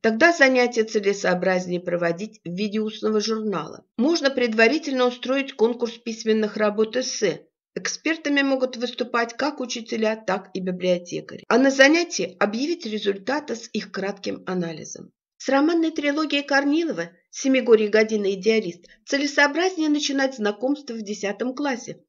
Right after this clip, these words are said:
в конце апреля – начале мая, в цикле библиотечных мероприятий, посвящённых победе в Великой Отечественной войне тысяча девятьсот сорок первого сорок пятого годов.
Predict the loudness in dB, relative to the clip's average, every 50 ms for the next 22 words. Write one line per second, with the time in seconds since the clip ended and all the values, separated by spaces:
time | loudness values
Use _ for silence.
0 | _ _ _ 2 6 6 6 6 4 2 2 2 2 2 -2 -4 -2 -2 0 0
1 | 2 2 0 0 -2 -2 0 0 0 0 -2 -2 -4 -4 -4 -6 -6 -10 _ _
2 | _ _ _ -20 _ -6 -6 -4 -2 -2 -2 0 0 0 2 4 2 2 2 0
3 | -6 -8 -6 -8 -8 -8 -4 -4 -2 -2 -2 -4 -6 -10 -6 -4 -2 -4 -4 -4
4 | -8 -10 -10 -12 _ 0 0 0 0 0 -4 -4 -4 -2 -2 -2 -2 -2 -2 -4
5 | 2 4 4 4 6 4 0 -2 0 -2 -4 -6 -6 _ -12 -4 -2 -2 -2 -2
6 | 0 2 2 2 2 0 -2 -6 -6 -6 -10 -10 -8 -6 -4 -4 -4 -4 -4 -4
7 | -4 -4 -4 -4 -6 -6 -8 -10 -20 _ _ -8 -6 -6 -4 -4 -6 -6 -10 -8
8 | -6 -6 -6 -6 -4 -6 -8 -8 -4 -6 -4 -4 -4 -8 -10 -8 -6 -6 -6 -4
9 | -6 -6 -6 -4 -6 -6 -6 -8 -6 -6 -6 -6 -6 -6 -8 -8 -6 -4 -6 -4
10 | -4 -4 -4 -4